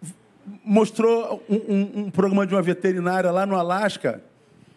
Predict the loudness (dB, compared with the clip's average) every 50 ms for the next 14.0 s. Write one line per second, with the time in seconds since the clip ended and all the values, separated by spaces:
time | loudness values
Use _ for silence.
0 | -20 _ -16 -6 -4 -2 2 4 4 4 4 2 0 0 -2 -2 0 0 -2 0
1 | 0 -2 -2 -2 -4 -6 -4 0 2 2 2 2 0 -2 -4 -4 -4 -8 -10 -8
2 | -10 -8 -4 -4 -4 -4 0 0 2 2 2 -2 -4 -8 -16 -20 _ _ _ _
3 | _ _ _ _ _ _ _ _ _ 2 2 4 4 4 4 2 2 2 0 -2
4 | 0 0 -2 -2 -2 -2 -4 -2 0 2 2 2 0 0 0 0 0 0 0 0
5 | -4 -4 -4 -8 -20 _ _ _ _ _ _ _ _ _ _ _ _ _ _ _
6 | _ -4 -2 0 4 4 4 4 4 0 0 0 -2 -4 -2 -2 2 2 4 2
7 | 2 0 0 0 0 0 0 -2 -2 -2 -2 -2 -2 0 2 2 2 0 -2 -6
8 | -2 -2 -2 0 0 -2 -2 -2 -4 -2 -2 -2 -2 0 0 0 -2 -2 -6 -14
9 | -18 -20 _ _ _ _ _ _ _ _ _ _ _ _ _ _ _ _ _ _
10 | _ -16 -8 0 2 4 4 4 4 2 2 2 2 0 0 2 2 2 2 2
11 | 0 0 0 0 2 2 0 0 0 0 0 0 0 0 0 0 0 0 0 -2
12 | -4 -4 -4 -2 -2 -2 -2 -2 -2 -4 -4 -6 -6 -6 -4 -4 -2 2 2 0
13 | 2 2 0 2 2 0 0 -2 -2 -2 -2 -2 -6 -2 0 2 2 2 0 -4